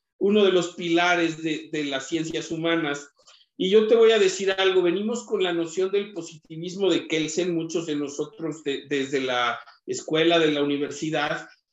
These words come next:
que la ciencia jurídica debe de ser pura, debe de ser,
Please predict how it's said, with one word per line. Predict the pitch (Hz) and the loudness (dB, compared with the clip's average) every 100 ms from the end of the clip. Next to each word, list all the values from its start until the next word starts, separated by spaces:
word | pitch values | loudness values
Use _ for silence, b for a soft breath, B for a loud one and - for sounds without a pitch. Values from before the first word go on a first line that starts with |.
| _ _ | _ _
que | 180 175 | 0 2
la | 170 170 | 2 0
ciencia | 165 208 214 220 | 2 2 2 0
jurídica | - 185 175 190 196 - 180 - | -2 -6 -6 -8 -8 -4 -4 -4
debe | 180 190 185 | 2 4 4
de | 170 | 2
ser | 139 170 165 | 0 -2 -2
pura, | - 196 185 165 165 - B B | -4 0 2 2 0 -6 B B
debe | 151 175 175 | -2 2 2
de | 170 | 0
ser, | 160 175 170 170 170 | -2 0 0 0 -4